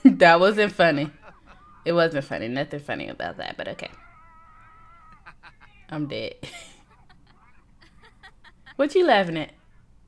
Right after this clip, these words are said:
Okay, we almost there, guys. We're almost there.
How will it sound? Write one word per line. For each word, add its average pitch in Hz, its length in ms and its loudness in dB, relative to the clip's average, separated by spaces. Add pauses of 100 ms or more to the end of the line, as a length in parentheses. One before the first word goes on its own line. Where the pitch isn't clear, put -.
(260)
Okay, 285 220 4
we 349 120 6
almost 349 340 8
there, 349 340 8
guys. 311 680 8
We're 311 140 2
almost 269 420 -2
there. 247 160 -4